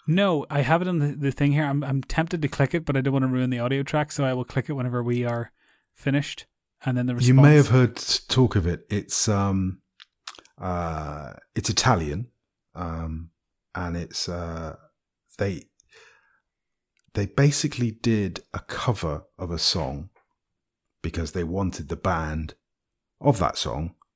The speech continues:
Speaker 2: to come and perform in their small Italian town.
Speaker 1: <laughs>
Speaker 2: Um, is that ringing any bells with you?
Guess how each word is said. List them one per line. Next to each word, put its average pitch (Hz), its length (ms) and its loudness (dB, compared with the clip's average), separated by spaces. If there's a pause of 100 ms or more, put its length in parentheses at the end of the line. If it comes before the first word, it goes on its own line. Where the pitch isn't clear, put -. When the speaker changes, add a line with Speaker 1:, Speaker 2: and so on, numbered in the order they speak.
Speaker 2:
to 95 100 -4
come 90 240 -4
and 82 160 -6
perform 87 500 -4
in 82 120 -2
their 85 160 -2
small 85 400 -4
Italian 80 460 -6
town. 73 360 -12 (320)
Speaker 1:
<laughs> - 480 -10 (840)
Speaker 2:
Um, 78 260 -12
is 80 80 -8
that 98 120 -2
ringing 101 220 6
any 98 120 6
bells 101 300 2
with 104 80 -2
you? 123 140 -2